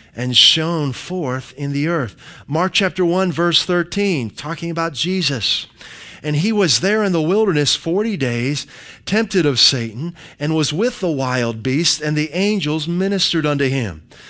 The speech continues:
Now after that, John, now after that John was put in prison,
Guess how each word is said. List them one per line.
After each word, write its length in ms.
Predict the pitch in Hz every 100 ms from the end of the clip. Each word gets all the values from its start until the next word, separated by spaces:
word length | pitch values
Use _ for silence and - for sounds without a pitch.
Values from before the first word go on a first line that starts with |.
| - - -
Now 280 | 139 170 151
after 460 | 170 196 - 165
that, 380 | 139 185 196 -
John, 680 | 123 120 185 233 165 170 175
now 240 | 143 156
after 220 | 190 202 165
that 160 | 160
John 320 | 127 185 196
was 140 | 156 139
put 200 | - 127
in 80 | 120
prison, 600 | 185 240 226 127 143